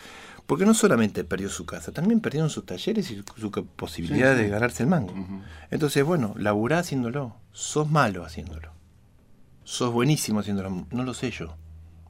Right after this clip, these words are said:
Speaker 1: Te contrato. Agarro, consigo una, una cooperativa para darle el formato administrativo mínimo
Speaker 2: Ujú.
Speaker 1: que se necesita en el Estado, ¿no? Y se, se le da mano de obra a través de la cooperativa a esta gente,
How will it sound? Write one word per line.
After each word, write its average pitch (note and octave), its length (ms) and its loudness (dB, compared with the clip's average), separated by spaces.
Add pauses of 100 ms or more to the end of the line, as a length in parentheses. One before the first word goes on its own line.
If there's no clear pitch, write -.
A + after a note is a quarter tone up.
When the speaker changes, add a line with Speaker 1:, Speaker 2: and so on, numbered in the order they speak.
Speaker 1:
Te - 120 -8
contrato. F#2+ 500 0 (260)
Agarro, G#2 540 -2
consigo E2 420 -6
una, G2+ 300 -2
una G#2+ 480 -2
cooperativa A#2+ 720 -2 (480)
para E2 220 -4
darle G#2+ 180 2
el C3 60 2
formato F2+ 520 -8
administrativo F#2+ 680 -2
mínimo D3+ 460 6
Speaker 2:
Ujú. G#2 100 0
Speaker 1:
que G2 60 -6
se G2 100 -4
necesita A#2 320 -2
en G#2+ 120 2
el A2 80 2
Estado, F#2+ 420 4
¿no? G#3 180 -2 (1400)
Y A#2 100 4
se, G#2+ 440 2
se - 180 -4
le G#2 140 2
da B2+ 160 4
mano C3 240 4
de C3 160 8
obra D3+ 300 6
a - 60 0
través A2+ 300 4
de C#3+ 60 4
la C#3 140 2
cooperativa C#3+ 560 2
a - 20 4
esta A2+ 180 -2
gente, F#2+ 440 -12